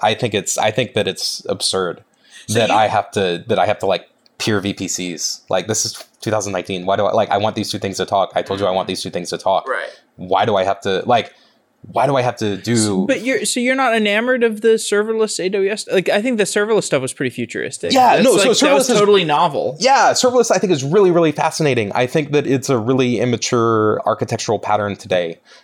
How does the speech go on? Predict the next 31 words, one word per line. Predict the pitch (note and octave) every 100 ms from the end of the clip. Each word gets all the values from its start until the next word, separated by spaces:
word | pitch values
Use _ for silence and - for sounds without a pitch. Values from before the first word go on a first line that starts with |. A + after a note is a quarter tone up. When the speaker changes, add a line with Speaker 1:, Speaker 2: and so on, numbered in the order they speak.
| _
Speaker 1:
and | G#2 G2+ F#2+
that | F#2+
we | F2+ G2
need | F#2+ G2 F#2
that | G#2 G2+ G2
zero | G2 A#2 B2
tool, | - - - -
like, | C#3 - - D#3 -
<laughs> | _
the | A#2+ A2+
transition | D#3+ C3+ D3 F3 D#3
from | C3+ A2+
monoliths | G2+ A#2+ A2
to | -
microservices | G2 B2 B2 D3 D#3 D#3 A2+
is | G2+
already | G#2 A2
incredibly | G#2 - G#2+ G#2+ G2
hard, | G#2 A2+ A#2+
in | F#2 G2+
large | G2 G2
part | - G2+
because | G2 G2+ F2+
tooling | - G2 G#2+ G2+
does | F#2+ G2
not | F2+
exist | E2+ F2+ F2+ -
to | F2
cope | F#2 E2+
with | -
that. | - F2+